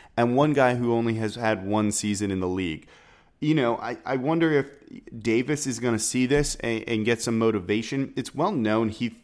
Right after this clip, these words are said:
really wants to cement his legacy in the N B A. He kinda wants to go down as the best player of all time, and he's going to really try and achieve it. Injuries have derailed it some, and I think that's the main reason for this. But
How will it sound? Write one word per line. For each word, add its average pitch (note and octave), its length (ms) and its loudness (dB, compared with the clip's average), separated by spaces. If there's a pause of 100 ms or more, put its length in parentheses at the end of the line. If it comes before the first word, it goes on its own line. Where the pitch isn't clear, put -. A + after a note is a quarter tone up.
(100)
really A#2+ 480 0
wants A2 300 2
to A2 100 -2
cement G2+ 580 -2
his F#2+ 200 -8
legacy G2 560 -2
in G2+ 100 -2
the G2+ 140 -2
N G2 100 -2
B F#2+ 160 -2
A. G2 120 0
He G#2+ 160 -8
kinda C4+ 340 -6
wants F3 280 -4
to D#3 60 -6
go C3+ 140 0
down A#2 300 0
as G2+ 80 -4
the G#2+ 80 -6
best A2 260 -6
player A2+ 220 2
of G2 100 0
all F#2+ 140 0
time, A2 500 -2 (300)
and A#2+ 100 0
he's A#2+ 120 0
going C3+ 320 0
to C3 160 -2
really A2+ 340 2
try A#2 240 -2
and G2+ 180 -4
achieve B2 320 -4
it. F2+ 140 -2
Injuries A2 340 -2
have G2 160 -8
derailed G#2 540 0
it G#2+ 120 -6
some, G2 400 -4
and G#2 120 -6
I - 20 -4
think A2+ 220 -10
that's A2 180 -4
the G#2 100 -8
main G2+ 280 -2
reason G#2+ 340 -2
for G#2+ 140 -6
this. G2 160 -4
But - 180 -4